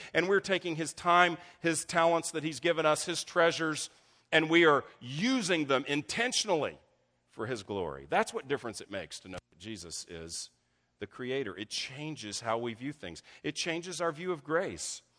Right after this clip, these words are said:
because the God who's existed forever, the Word, comes to serve us and to give his life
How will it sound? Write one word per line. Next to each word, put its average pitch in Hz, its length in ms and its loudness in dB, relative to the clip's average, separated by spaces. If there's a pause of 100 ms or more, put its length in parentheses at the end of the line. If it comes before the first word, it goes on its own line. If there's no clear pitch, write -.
(220)
because 135 300 -2
the 127 80 -6
God 147 380 8
who's 143 320 -4
existed 123 540 -10
forever, 165 540 2 (400)
the 120 80 2
Word, 170 600 6 (720)
comes 117 560 -2
to - 140 -16
serve 120 400 -4
us 76 300 -6
and 80 100 -16
to 85 60 -18
give 92 240 -12
his 78 200 -16
life 64 500 -16